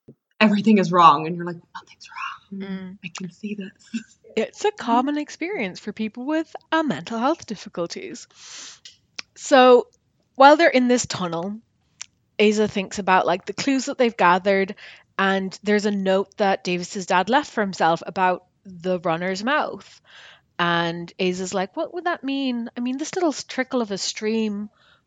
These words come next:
Speaker 2: we're looking at is called Pogue's Run.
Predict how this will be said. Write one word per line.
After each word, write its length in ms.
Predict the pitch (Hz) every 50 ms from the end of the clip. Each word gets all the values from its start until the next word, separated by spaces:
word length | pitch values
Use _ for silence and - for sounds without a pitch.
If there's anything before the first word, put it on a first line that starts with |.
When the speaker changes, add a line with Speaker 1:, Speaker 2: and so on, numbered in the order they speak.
| _ _
Speaker 2:
we're 100 | 208 202
looking 360 | 202 196 190 - 214 196 190
at 300 | 180 175 185 180 147 - - -
is 280 | 185 185 180 180 -
called 600 | - - - 196 185 180 180 175 170 170 - - - - _ _ _
Pogue's 460 | - - 208 185 180 175 175 - 175
Run. 560 | 175 170 175 185 180 175 175 175 175 180 190